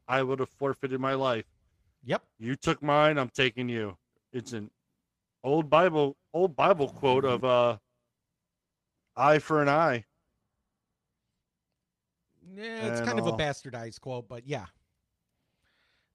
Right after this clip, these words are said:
Speaker 2: Um,
Speaker 1: Yeah. I mean, in its generic, in its generic Old Testament term, yes, an eye for an eye. Um, fuck, I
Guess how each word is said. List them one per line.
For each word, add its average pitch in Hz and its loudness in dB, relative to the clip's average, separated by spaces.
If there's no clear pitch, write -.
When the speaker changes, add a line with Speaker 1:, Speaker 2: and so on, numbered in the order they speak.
Speaker 2:
Um, 143 -4
Speaker 1:
Yeah. 151 6
I 170 -6
mean, 143 0
in 208 4
its 185 2
generic, 185 4
in 165 -4
its 165 -8
generic 196 0
Old 170 0
Testament 147 -2
term, 131 0
yes, 127 -2
an 127 -4
eye 143 0
for 131 -4
an 127 -2
eye. 113 -4
Um, 139 -2
fuck, 113 -20
I - -20